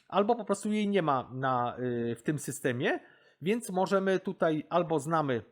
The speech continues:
to wpisujemy sobie szerokość, długość geograficzną, korzystając z innych serwisów, ale weźmy coś bardziej typowego, y, jak na przykład może, o, Ciechocinek, zakładam, że ta,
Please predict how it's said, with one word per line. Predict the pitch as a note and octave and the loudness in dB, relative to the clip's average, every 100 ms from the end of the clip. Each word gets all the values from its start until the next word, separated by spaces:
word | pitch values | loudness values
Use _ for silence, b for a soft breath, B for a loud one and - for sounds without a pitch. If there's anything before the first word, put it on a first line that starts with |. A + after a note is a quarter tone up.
| - | -6
to | D#3 | -6
wpisujemy | - D#3 E3+ D3+ C3+ | -4 -6 0 0 0
sobie | D3 B2+ | -4 -4
szerokość, | C#3+ B2+ C3+ A2+ | -2 -2 -2 -6
długość | B2 B2 G#2 | -4 -4 -2
geograficzną, | A#2 G#2+ G#2+ - - F3+ | -2 -2 -4 -6 -6 -4
korzystając | D#3 D3 D#3 C3+ A2 | -4 -2 -2 -2 -4
z | |
innych | A#2 A#2+ - | -6 -6 -4
serwisów, | C3+ D3 D#3+ D4 - B B B | -6 -6 -6 -6 -6 B B B
ale | - A#3+ A3+ | -4 0 2
weźmy | G#3+ G3+ | 0 -2
coś | F#3 D3 | -2 0
bardziej | E3+ D#3+ C#3+ C#3+ B2+ - _ - B2 - | 2 0 0 -2 -2 -8 _ -14 -12 -6
typowego, | D3 G2+ G#2 G3 F3+ F3+ F3+ B B B _ | -6 -4 -2 -2 0 0 -2 B B B _
y, | C3 C3 C3 | -6 -2 -2
jak | D#3 D3+ | -2 -4
na | B2 | -8
przykład | - C#3+ C3+ - B2+ B2 - | -8 -12 -12 -6 -4 -4 -8
może, | B2 - | -12 -8
o, | A2+ | -8
Ciechocinek, | - C3 E2+ - D#3+ D3+ - - _ - | -6 -10 -10 -10 -6 -6 -8 -20 _ -14
zakładam, | A#2+ - A#2 A2+ | -12 -8 -8 -8
że | - | -12
ta, | - B2+ A2 - | -8 -4 -4 -8